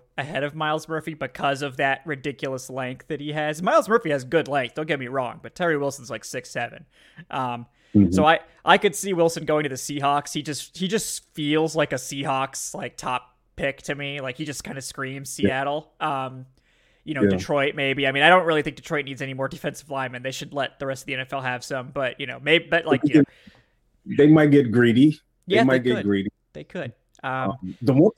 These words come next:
Speaker 2: thing, the one thing about Murphy, though, that stood out to me is there was just too many games where he was outplayed by his teammates.
Speaker 1: Yeah.
Speaker 2: For a guy that's considered a top ten pick.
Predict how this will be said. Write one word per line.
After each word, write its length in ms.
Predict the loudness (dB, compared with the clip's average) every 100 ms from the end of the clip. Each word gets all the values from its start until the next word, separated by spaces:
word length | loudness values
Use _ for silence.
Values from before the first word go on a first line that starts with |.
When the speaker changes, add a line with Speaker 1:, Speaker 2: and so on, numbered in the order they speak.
| 0
Speaker 2:
thing, 140 | 0
the 160 | 2 4
one 160 | 6 4
thing 120 | 4
about 220 | 4 4
Murphy, 260 | 2 0 -2
though, 140 | -4
that 120 | -6
stood 200 | -6 -4
out 140 | -4 -4
to 80 | -4
me 120 | -4
is 220 | -6 -10 -8
there 100 | -4
was 140 | -4
just 160 | -6 -2
too 80 | 0
many 140 | 0
games 340 | 0 -2 -2 -4
where 380 | -4 -4 -6 _ _ _ -4
he 100 | -4
was 160 | -2
outplayed 440 | -4 -6 -2 -2 -2
by 140 | -6
his 100 | -8
teammates. 560 | -12 -14 -14 -20 -20 -20 _ _ -6
Speaker 1:
Yeah. 240 | -4 -4 -6 _ _ _ _ _ _ _ _
Speaker 2:
For 120 | -2
a 60 | 2
guy 180 | 4 2
that's 220 | 0 -6
considered 500 | -8 -4 0 0 -2
a 60 |
top 240 | -4 -4 -4
ten 120 | -10
pick. 200 | -12 -14